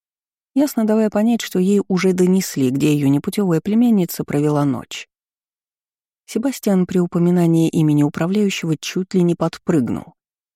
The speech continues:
А Ди вдруг подумала: "А какого чёрта?"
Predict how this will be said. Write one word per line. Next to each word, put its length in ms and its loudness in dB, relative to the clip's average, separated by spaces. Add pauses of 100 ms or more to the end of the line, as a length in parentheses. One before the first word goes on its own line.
(220)
А 80 -4
Ди 100 2
вдруг 320 -2
подумала: 520 -2
"А 40 0
какого 580 -2
чёрта?" 600 -6